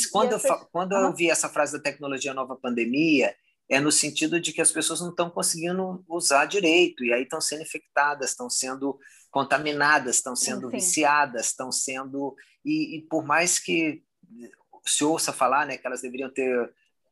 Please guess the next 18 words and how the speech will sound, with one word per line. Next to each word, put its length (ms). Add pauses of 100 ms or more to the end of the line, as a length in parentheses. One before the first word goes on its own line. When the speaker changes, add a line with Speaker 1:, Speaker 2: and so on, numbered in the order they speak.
(120)
Speaker 2:
os 320
cuidados 580
necessários 640
pra 220
não 220
se 360
adoentar 800
pela 220
tecnologia, 880
não 180
tão 160
conseguindo. 680 (340)
Queria 240
te 120
Speaker 1:
É. 40
Speaker 2:
ouvir, 260
uma 200
mulher 580